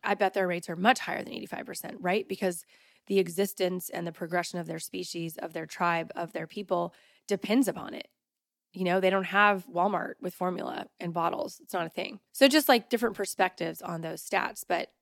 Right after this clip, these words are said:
in the U S, about eighty to eighty-five percent of babies, when they are born, they are being nursed.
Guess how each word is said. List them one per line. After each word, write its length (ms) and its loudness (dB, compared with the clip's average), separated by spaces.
in 160 6
the 60 6
U 180 6
S, 440 0
about 460 6
eighty 260 2
to 60 2
eighty-five 320 2
percent 220 -2
of 60 0
babies, 480 -8
when 160 2
they 100 4
are 80 6
born, 440 -4
they 140 2
are 120 4
being 240 -6
nursed. 440 -10